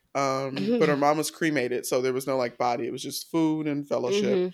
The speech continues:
Speaker 1: But then there has to be traditional rites, and I assume that you gotta get a, a goat or,
Speaker 2: Yep.
Speaker 1: was that a lamb or goat, uh, to do that?
Speaker 2: Yeah, it, it was, it was, it was a large animal that was, that was butchered at the,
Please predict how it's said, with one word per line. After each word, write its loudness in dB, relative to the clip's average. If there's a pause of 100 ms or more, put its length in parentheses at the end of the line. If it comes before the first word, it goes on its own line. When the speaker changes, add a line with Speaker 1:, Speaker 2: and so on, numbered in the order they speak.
(560)
Speaker 1:
But 0
then 2
there 0
has -2
to 0
be -2
traditional -4
rites, -2
and -6
I -4
assume -4
that -4
you -10
gotta -2
get -6 (140)
a, -2 (120)
a -4 (200)
goat -2 (280)
or, -2
Speaker 2:
Yep. 6
Speaker 1:
was -2
that 0
a -2
lamb -2
or -6
goat, 0 (600)
uh, -8
to -14
do -6
that? 2 (600)
Speaker 2:
Yeah, -10 (160)
it, -10 (120)
it -6
was, -6
it -10
was, -12
it -10
was -8
a -8
large -8
animal -10
that -14
was, -12
that -14
was -14
butchered -16
at -16
the, -14